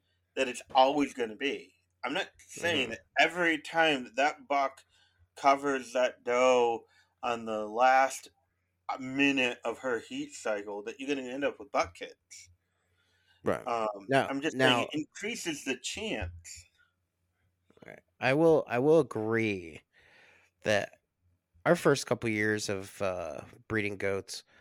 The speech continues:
Speaker 2: uh, as soon as doe is in heat, we just throw the buck on her once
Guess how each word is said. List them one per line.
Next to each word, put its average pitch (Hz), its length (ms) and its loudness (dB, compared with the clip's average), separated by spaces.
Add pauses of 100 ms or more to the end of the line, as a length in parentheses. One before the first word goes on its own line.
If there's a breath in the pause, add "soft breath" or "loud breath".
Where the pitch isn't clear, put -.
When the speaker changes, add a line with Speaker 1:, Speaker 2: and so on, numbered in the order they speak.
(420 soft breath)
Speaker 2:
uh, 80 160 -2
as 87 80 -6
soon 117 160 0
as 98 160 -2
doe 101 240 0
is 98 120 -6
in 98 100 -8
heat, 98 380 -6
we 101 140 -6
just 95 260 -10
throw 95 260 -4
the 90 360 -4 (380)
buck 101 220 -2
on 98 140 -2
her 95 120 -2
once 101 460 -6